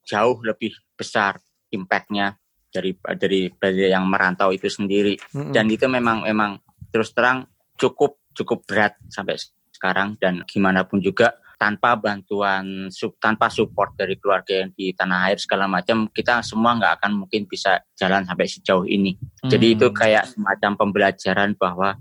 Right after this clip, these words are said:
Speaker 1: kami, keluarga kami terutama itu butuh pembelajaran seperti ini. Ini kayak, kayak ini, kayak, kayak si se-, film Sound of Music pada saat si Maria keluar dari,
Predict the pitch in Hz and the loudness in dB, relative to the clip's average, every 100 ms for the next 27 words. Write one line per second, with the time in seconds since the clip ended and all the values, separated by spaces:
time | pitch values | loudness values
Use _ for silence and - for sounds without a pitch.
0 | - - _ - 120 110 120 - 120 110 | -18 -20 _ 0 2 2 0 -2 0 2
1 | 110 101 98 107 110 107 104 104 107 - | 0 0 0 0 0 -2 -2 -2 -2 -4
2 | 113 120 113 131 123 110 101 95 98 98 | -2 -4 0 0 2 0 2 0 0 0
3 | - - 90 110 104 95 92 _ 127 147 | -2 -10 -6 -2 -2 -2 -6 _ 4 4
4 | 147 131 120 - - 110 110 120 113 - | 6 4 2 -2 -2 0 0 0 -2 -2
5 | 98 98 95 95 90 _ 92 95 - - | 0 2 2 0 -2 _ -4 -4 -6 -10
6 | 101 92 92 90 _ - - 117 110 95 | -6 -2 -4 -6 _ -14 -8 -4 0 0
7 | 92 101 98 113 98 113 - 98 98 92 | 0 -2 0 0 -2 -2 -4 -2 -2 -2
8 | 95 92 - 101 98 95 95 95 98 95 | 0 0 -2 -2 0 2 0 0 0 0
9 | 92 95 98 92 | 0 -2 -2 -2